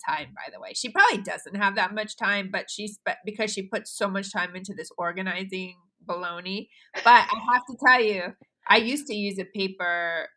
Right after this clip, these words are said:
like, a old school organizer type thing forever,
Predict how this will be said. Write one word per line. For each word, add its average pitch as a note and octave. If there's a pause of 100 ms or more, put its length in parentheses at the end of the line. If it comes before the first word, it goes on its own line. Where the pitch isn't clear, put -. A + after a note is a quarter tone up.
(140)
like, F3
a D#3+ (440)
old F3+
school F3 (200)
organizer E3+
type D#3 (120)
thing D#3+ (400)
forever, G#3